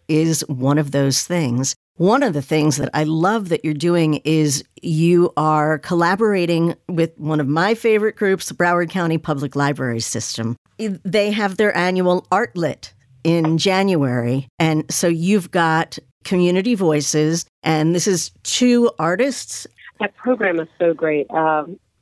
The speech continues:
Speaker 2: Community Voices is important. It, it is about all of the voices in the art world and the way that we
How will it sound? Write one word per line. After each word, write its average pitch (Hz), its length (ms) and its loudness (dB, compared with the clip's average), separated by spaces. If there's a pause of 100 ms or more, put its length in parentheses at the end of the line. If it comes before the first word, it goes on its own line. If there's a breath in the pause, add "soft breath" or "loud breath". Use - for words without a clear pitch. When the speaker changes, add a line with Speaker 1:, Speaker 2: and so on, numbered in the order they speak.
(120)
Speaker 2:
Community 202 320 0
Voices 170 380 -2 (260)
is 214 240 2
important. 147 540 -2
It, - 140 -4 (100)
it 180 100 2
is 196 220 2
about 160 420 -2 (140)
all 214 340 2
of 196 140 -4
the 170 40 -8
voices 160 340 -6
in 151 100 -6
the 147 60 -6
art 147 260 -6
world 151 420 -6
and 160 540 0 (360 soft breath)
the 170 220 0
way 170 300 0
that 165 220 -2
we 156 440 -6